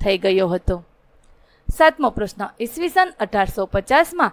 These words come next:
અંગ્રેજ સરકારે કયો કાયદો બનાવ્યો? ઈસવીસન અઢારસો પચાસમાં અંગ્રેજ સરકારે કાયદો બનાવ્યો કે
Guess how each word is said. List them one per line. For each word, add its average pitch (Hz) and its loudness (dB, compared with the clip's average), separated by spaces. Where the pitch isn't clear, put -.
અંગ્રેજ 214 0
સરકારે 196 -2
કયો 330 4
કાયદો 339 4
બનાવ્યો? 262 0
ઈસવીસન 214 -4
અઢારસો 196 -2
પચાસમાં 277 2
અંગ્રેજ 285 -2
સરકારે 349 2
કાયદો 202 -2
બનાવ્યો 214 0
કે 214 -6